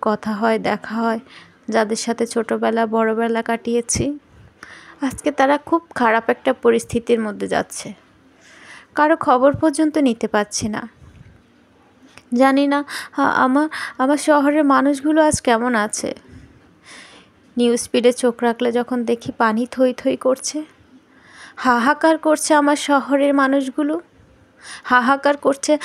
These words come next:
আমার দেশের বিভিন্ন জায়গার মানুষগুলো, তখন কলিজাটা ফেটে যাচ্ছে, কিন্তু কিছুই তো করতে পারছি না। শহরে থাকা এই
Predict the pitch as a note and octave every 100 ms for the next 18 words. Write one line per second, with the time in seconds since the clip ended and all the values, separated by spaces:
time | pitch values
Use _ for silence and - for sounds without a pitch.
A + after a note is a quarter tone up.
0 | - - B3 C4+ C#4+ B3 C#4+ D#4+ C4 A#3+
1 | A3+ C4+ D4 C#4+ D4+ D4 D4 C#4+ C#4+ D4
2 | D4+ D4+ F4+ - - - - - - -
3 | - B3 A#3+ - - - - C#4 C#4 C4+
4 | D4+ D4+ B3 A3+ B3 A3 G3+ - - B3
5 | A3 - - - - - - - C4 -
6 | - D#4+ - - _ - D4 - F4 E4+
7 | D#4 D4 C#4 A#3+ G#3+ G3 - A3+ G#3+ G#3
8 | _ _ _ - _ - - _ - G#3+
9 | G3+ A3 A3 - A3+ A#3+ A#3 - - -
10 | B3